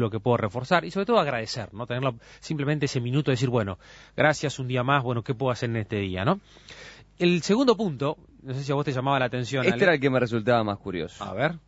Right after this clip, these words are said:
Speaker 2: Cultivar el optimismo aún siendo pesimista.
Speaker 1: Bueno, este, este es un punto que, que puedo a-, hablar, digamos, con, con, con cierta experiencia, porque desde mayo vengo dando este Logo Tour
Speaker 2: <laughs>
Speaker 1: Optimismo.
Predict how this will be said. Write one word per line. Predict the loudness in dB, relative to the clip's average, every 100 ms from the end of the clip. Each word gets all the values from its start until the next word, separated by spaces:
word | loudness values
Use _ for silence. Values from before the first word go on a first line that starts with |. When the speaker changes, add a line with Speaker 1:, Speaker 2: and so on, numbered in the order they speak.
| _
Speaker 2:
Cultivar | 2 2 0 0 2
el | 2
optimismo | 2 2 -2 0 -2 -4 -6 _ _
aún | 2 4 2 -2 -6 -12
siendo | -12 -2 0 0 -2 -2 -8 _
pesimista. | -2 0 -6 -6 -6 _ -8 -8 -16 -20 -20 2
Speaker 1:
Bueno, | 4 4
este, | 2 0 0
este | 2
es | 0
un | 0
punto | 2 0
que, | 0 -4
que | -2 -2
puedo | 2 2 2
a-, | 2 0 0
hablar, | 2 0
digamos, | 2 -2 -2
con, | -4 -6
con, | -4 -4
con | -4
cierta | -2 0 0
experiencia, | -2 0 0 2
porque | 0 -2 -4
desde | -4 0
mayo | 0 2 0
vengo | 2 2
dando | 4 2
este | 0 2
Logo | 2 2
Tour | 2 2 2 -2 -8
Speaker 2:
<laughs> | 0
Speaker 1:
Optimismo. | 0 0 0 0 2 2 0